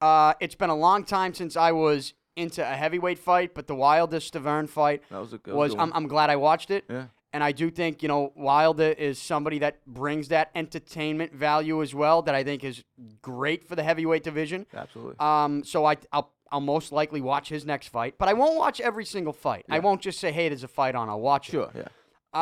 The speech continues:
Speaker 1: Um, I, I, I, you know, I went out of my way to watch the Fox Sports one fights, not because, you know, there was any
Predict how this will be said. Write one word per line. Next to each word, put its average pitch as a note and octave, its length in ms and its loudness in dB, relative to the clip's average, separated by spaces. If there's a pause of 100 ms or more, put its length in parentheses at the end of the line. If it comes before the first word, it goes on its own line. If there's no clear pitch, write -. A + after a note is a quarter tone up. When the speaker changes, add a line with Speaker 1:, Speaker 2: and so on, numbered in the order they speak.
(180)
Speaker 1:
Um, D#3 300 -4 (1000)
I, A3 120 0 (100)
I, A3+ 360 6
I, G#3+ 240 2 (220)
you A#3+ 80 -2
know, A#3+ 40 8
I A#3 60 8
went C#4+ 180 6
out D4+ 120 8
of C#4+ 60 6
my C4 100 6
way B3 180 10
to A3+ 60 8
watch G3+ 240 4
the F#3+ 80 -10
Fox F3+ 260 2
Sports F3 320 -2
one D#3 180 0
fights, A2 380 -8
not E3 260 4
because, E3+ 640 0
you E3 60 -6
know, D3 140 0
there D3+ 180 -2
was D3+ 160 0
any C#3+ 300 -4